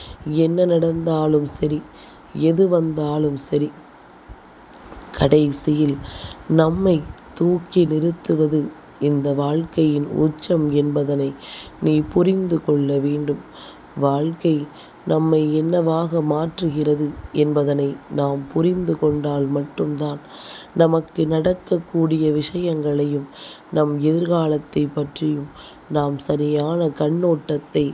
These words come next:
வைத்திருக்க முடியும். நடந்து முடிந்தது எல்லாம்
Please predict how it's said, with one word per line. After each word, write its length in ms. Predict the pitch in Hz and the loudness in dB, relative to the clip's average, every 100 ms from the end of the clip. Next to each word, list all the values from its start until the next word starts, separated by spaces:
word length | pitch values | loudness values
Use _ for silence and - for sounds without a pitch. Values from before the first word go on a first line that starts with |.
| - | -4
வைத்திருக்க 720 | 147 156 165 170 151 139 - 143 | 0 2 2 0 0 -2 -4 -2
முடியும். 480 | 139 139 151 151 - - - - - - - - - | 0 -2 -2 -4 -8 -20 -16 -16 -16 -18 -20 -12 0
நடந்து 480 | 151 156 165 170 160 | 2 2 2 2 2
முடிந்தது 580 | 156 156 180 180 175 165 | 2 2 2 2 2 4
எல்லாம் 460 | 160 160 180 170 | 2 2 0 0